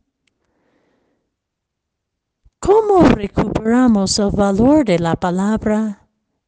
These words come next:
enraizada en la palabra encarnada? Nos exige humildad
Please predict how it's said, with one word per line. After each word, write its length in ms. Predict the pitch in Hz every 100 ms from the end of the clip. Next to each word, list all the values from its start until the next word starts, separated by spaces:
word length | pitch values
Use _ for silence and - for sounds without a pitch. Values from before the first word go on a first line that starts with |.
| -
enraizada 920 | 240 214 202 185 185 175 240 254 226 170
en 160 | 165
la 100 | 165
palabra 920 | 160 185 180 202 247 226 156 156 160 _ -
encarnada? 1040 | 202 180 175 165 151 156 185 202 170 165 _ _ _ _ _ _ _ _ _ _ _ _ _ _ _ _ _ _ _ _ _ _ _ _ _ _ _ _ _ _ _ _ _ _ _ -
Nos 320 | 233 240 240
exige 800 | 254 240 - 262 240 226 220 226
humildad 800 | 208 196 185 196 196 202 202 202